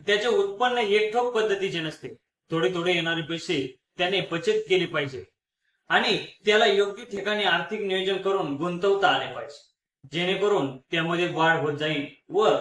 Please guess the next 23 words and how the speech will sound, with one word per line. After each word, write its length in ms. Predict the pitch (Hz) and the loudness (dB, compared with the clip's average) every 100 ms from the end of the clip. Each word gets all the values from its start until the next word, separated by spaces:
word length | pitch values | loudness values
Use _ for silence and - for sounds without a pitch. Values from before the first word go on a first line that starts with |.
| - - _ | -2 -12 _
आपली 280 | 165 196 226 | 0 2 4
आर्थिक 460 | 185 - - 247 - | 4 4 0 -8 -2
प्रगती 340 | 196 180 185 | 0 0 -2
साधता 340 | 165 147 - 135 | -2 -4 -4 -8
येईल. 140 | 120 - _ _ _ _ - | -10 -14 _ _ _ _ 2
आपल्या 260 | 214 277 | 4 6
कुटुंबातील 580 | 277 233 254 262 269 254 | 6 2 -2 0 0 -4
प्रत्येक 500 | - 214 214 254 254 | -4 -4 -2 -4 -4
व्यक्तीला 520 | 220 - 208 160 143 - | -4 -2 0 2 2 -2
बचतीची 540 | 165 180 208 214 214 175 180 | -4 -2 -2 -2 -2 -4 -4
छोटीशी 400 | 175 208 196 185 | -4 -6 -8 -4
सवय 400 | 180 175 170 139 | 0 2 2 2
लावा, 280 | 135 - - - _ | -2 -4 -10 -18 _
अगदी 380 | 139 165 175 170 | -4 -2 0 2
लहान 260 | 170 175 185 | 2 2 0
मुलांनाही 760 | 170 175 175 175 165 - - _ _ _ _ 196 | 2 2 2 0 -2 -6 -12 _ _ _ _ 0
त्यामधून 600 | 202 220 220 202 139 139 _ 151 | 2 2 2 0 -2 -8 _ -4
ज्याच्या 360 | 147 190 208 226 | 2 2 2 2
त्याच्या 220 | 214 214 | 2 2
बचतीप्रमाणे 840 | - 185 190 214 - 185 185 170 | 2 2 2 -2 0 2 2 2
गुंतवणूक 680 | 139 127 175 175 196 202 196 | -2 -4 -4 0 2 2 0
करायला 340 | 175 156 147 139 | 2 2 2 -2
शिकवा. 300 | - - | -6 -14